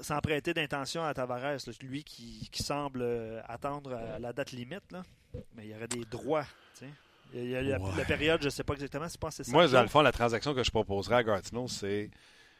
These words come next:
Speaker 2: une transaction dans un cas où je parle puis je le signe pas. Puis je donnerais une considération.
Speaker 1: Ouais.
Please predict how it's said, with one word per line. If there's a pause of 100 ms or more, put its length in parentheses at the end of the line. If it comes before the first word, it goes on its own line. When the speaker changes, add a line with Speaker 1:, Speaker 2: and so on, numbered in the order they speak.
(140)
Speaker 2:
une
transaction
dans
un
cas
où
je
parle
puis
je
le
signe
pas. (320)
Puis
je
donnerais
une
considération.
Speaker 1:
Ouais.